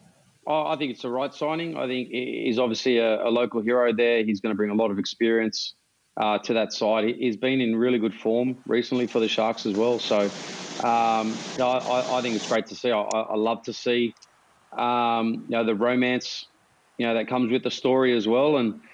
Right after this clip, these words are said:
um, yeah, look, I, I think he's got the right to go back there and finish his career. So, you know, great move by the Warriors.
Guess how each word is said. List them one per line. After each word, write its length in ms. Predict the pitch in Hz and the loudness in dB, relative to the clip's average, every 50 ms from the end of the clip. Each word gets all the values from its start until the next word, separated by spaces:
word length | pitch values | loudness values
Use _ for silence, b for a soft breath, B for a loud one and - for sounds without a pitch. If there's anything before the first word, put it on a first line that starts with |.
| B B B B _ | B B B B _
um, 640 | - 117 120 120 120 120 117 117 117 113 110 110 113 - _ _ _ _ _ _ - - - | -4 -2 0 2 2 2 2 2 0 0 -2 -2 -6 -10 _ _ _ _ _ _ -20 -6 -2
yeah, 200 | 135 139 123 107 | 0 2 2 2
look, 180 | 110 110 98 | 2 0 2
I, 380 | 110 110 110 117 120 120 - - | 2 0 2 2 0 -2 -2 -2
I 40 | 110 | -2
think 120 | 110 110 | 0 0
he's 100 | 107 95 | 0 0
got 140 | - 101 98 | -2 -2 -2
the 80 | 101 98 | 0 0
right 220 | 104 113 107 98 | 2 2 0 -2
to 80 | - 98 | -2 0
go 120 | 113 107 | 0 2
back 200 | 98 113 113 110 | 2 0 0 0
there 140 | - 113 113 | 0 0 0
and 120 | 107 104 - | 0 0 0
finish 220 | 113 110 - - | -2 -2 0 -2
his 100 | 104 - | -4 -6
career. 320 | - - 101 117 113 101 | -2 0 0 2 2 2
So, 260 | - - - 107 101 98 | 0 0 0 0 0 0
you 100 | 98 95 | 0 0
know, 120 | 101 95 | -2 -2
great 240 | - 113 110 101 104 | 0 0 0 0 0
move 180 | 104 104 98 | 0 0 0
by 140 | - 101 98 | 0 0 0
the 60 | 98 | 2
Warriors. 340 | 92 98 104 117 113 101 - | 2 2 2 0 -2 -4 -6